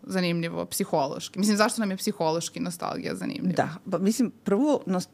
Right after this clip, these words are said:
Speaker 2: sećanja su zanimljiva
Speaker 1: Mhm.
Speaker 2: psihološki zato što su deo slike o sebi. Dakle,
Speaker 1: Mhm.
Speaker 2: ono što mi znamo o sebi je zapravo rekonstrukcija naših prošlih događaja i iskustava. Em,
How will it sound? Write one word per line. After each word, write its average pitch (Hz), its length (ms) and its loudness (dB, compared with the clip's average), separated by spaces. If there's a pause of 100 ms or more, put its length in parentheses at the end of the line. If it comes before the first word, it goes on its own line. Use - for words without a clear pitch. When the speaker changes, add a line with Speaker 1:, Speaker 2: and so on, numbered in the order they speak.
Speaker 2:
sećanja 180 600 2
su 139 300 -4
zanimljiva 143 580 6
Speaker 1:
Mhm. 135 60 -6
Speaker 2:
psihološki 151 840 0
zato 220 260 2
što - 100 -8
su - 200 0
deo 196 240 4
slike 196 360 0
o 196 40 4
sebi. - 440 -4
Dakle, 165 360 2
Speaker 1:
Mhm. 160 60 6
Speaker 2:
ono 185 160 4
što 202 180 0
mi 185 180 4
znamo 151 480 4
o 113 80 -2
sebi 160 480 2
je 190 160 4
zapravo 165 640 4
rekonstrukcija 156 800 0
naših 147 340 2
prošlih 143 460 0
događaja 135 720 0
i 160 80 2
iskustava. 185 760 0 (760)
Em, 190 640 4